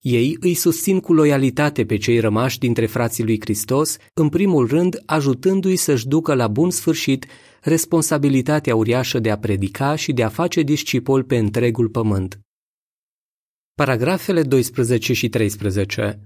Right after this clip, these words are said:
Întrebare. Care sunt unele modalități prin care alteoi îi sprijină pe frații lui Hristos? În fiecare an, în săptămânile dinaintea comemorării, alteoi își arată sprijinul față de frații lui Hristos,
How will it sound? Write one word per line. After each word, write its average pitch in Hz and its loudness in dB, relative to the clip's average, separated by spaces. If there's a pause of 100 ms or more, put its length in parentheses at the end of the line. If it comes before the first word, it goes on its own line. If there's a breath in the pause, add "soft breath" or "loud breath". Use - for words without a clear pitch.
(140)
Întrebare. 110 -2 (480)
Care 226 2
sunt 156 0
unele 147 2
modalități 110 0
prin 160 -2
care 143 0
alteoi 175 0
îi 160 0
sprijină 175 0
pe 139 -2
frații 120 -2
lui 113 0
Hristos? 110 -4 (1300)
În 135 0
fiecare 156 0
an, 107 -2 (160)
în 156 0
săptămânile 147 2
dinaintea 120 2
comemorării, 117 -2 (200)
alteoi 180 0
își 175 -2
arată 180 0
sprijinul 123 2
față 117 -2
de 110 0
frații 127 -2
lui 107 0
Hristos, 151 -2